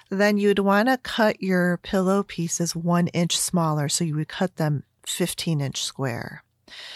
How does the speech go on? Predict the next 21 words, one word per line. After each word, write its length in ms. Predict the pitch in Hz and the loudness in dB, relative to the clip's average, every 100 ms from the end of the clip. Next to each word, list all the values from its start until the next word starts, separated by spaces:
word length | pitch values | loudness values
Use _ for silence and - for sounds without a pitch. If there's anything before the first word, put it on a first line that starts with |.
| - - - _ | -18 -18 -20 _
Uh, 220 | 175 165 | 0 0
because 420 | 175 - 190 180 | 0 -2 0 0
then 220 | - 180 185 | 2 2 2
that 180 | 180 | 2
filler 540 | - - 170 165 185 196 | -2 -2 0 2 2 0
will 280 | 180 165 156 175 | -2 -4 -4 -6
really 400 | 170 165 170 170 | -4 -2 -4 -4
fill 640 | - - - 190 170 170 | -8 -10 -2 0 2 0
up 340 | - 160 - - | 0 0 0 -6
that 220 | - 156 - | -4 -6 -6
cover 480 | - 151 156 170 | -4 -2 0 -2
and 200 | 175 156 | -2 -2
you 120 | 156 156 | -2 -2
won't 180 | 165 | -2
have 460 | - - 160 156 185 | -4 -4 -2 -2 -4
those, 440 | 156 147 151 143 - - - - _ 165 | -6 -4 -2 -4 -6 -14 -20 -20 _ -4
uh, 320 | 147 135 120 131 | -2 -2 -6 -4
gaps 540 | 165 151 170 - - - | 0 0 0 -2 -2 -4
at 120 | 151 | -8
the 80 | 135 | -10
corners, 760 | - 147 143 151 170 175 - | -10 -6 -4 -2 -2 -2 -2